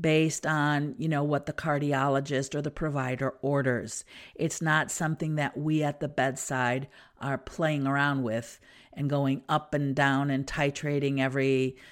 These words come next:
you know, few minutes or so like we can with many of our other drugs.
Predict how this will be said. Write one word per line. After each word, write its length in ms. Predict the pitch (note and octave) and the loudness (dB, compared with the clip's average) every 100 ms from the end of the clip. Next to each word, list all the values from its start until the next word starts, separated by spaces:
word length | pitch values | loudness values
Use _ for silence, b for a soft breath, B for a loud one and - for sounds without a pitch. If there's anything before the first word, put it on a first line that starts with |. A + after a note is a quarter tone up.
| B | B
you 140 | D#3+ D3 | -2 0
know, 160 | C3 | 0
few 240 | - F3 D3 | 0 2 2
minutes 360 | D3+ E3 - | 2 0 -2
or 80 | C#3+ | -4
so 240 | - C3+ | -2 -2
like 300 | C3+ C#3 C3+ | 0 0 -2
we 140 | D3+ D3 | -2 -4
can 560 | - D3 C3 C3 C3 | -4 -2 0 0 0
with 300 | C#3 C#3 B2+ | -2 -2 -2
many 340 | A2 C#3 C#3 C#3 | -2 0 0 0
of 160 | C3+ | -2
our 180 | C3 C3+ | -2 -4
other 280 | B2+ A#2+ B2 | -4 -4 -4
drugs. 760 | B2 C3 A#2+ G#2+ G#2+ - - | -2 -2 0 -2 -6 -12 -14